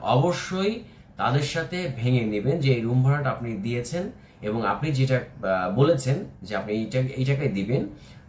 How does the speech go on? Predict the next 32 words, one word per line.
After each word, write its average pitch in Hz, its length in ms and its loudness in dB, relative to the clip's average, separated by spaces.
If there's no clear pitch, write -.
তখন 113 180 2
আপনি 156 220 0
বলে 139 180 6
দিবেন 160 220 2
যে 156 100 -6
এই 123 220 0
রুম 139 240 0
ভাড়াটা 170 300 -2
কিন্তু 139 500 0
complete 131 760 -2
all 156 200 2
of - 260 -2
taxes, 95 460 -8
including 233 600 0
all 156 380 0
of - 300 -4
taxes। - 580 -14
তাহলে 202 500 2
পরবর্তীতে 214 760 2
আপনি 131 240 -4
যখন 135 280 2
চেক 208 220 -2
আউট 240 140 0
করবেন, 151 360 0
তখন 147 280 -4
তারা 123 220 -2
আপনাকে 110 360 -8
এক্সট্রা - 380 -10
চার্জ - 280 -10
করতে - 220 -16
পারবে 107 280 -12
না। - 100 -16